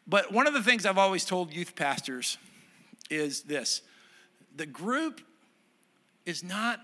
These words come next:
really yours. It doesn't feel like yours until you take the first trip. There's something about traveling together that bonds people together. I mean, it's just, it's just a very special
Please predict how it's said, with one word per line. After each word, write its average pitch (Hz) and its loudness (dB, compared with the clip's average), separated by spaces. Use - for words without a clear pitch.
really 190 -2
yours. 139 -4
It 139 -10
doesn't 185 -4
feel 202 -6
like 147 -4
yours 123 -8
until 143 -8
you 131 -4
take - -6
the 123 -14
first - -6
trip. - -10
There's 160 -2
something 277 0
about 180 2
traveling 233 2
together 170 2
that 131 -4
bonds 160 0
people 131 -8
together. 113 -8
I 127 -8
mean, 170 -4
it's 175 -2
just, 180 -2
it's 175 -6
just - -4
a 156 -4
very 175 2
special 151 -6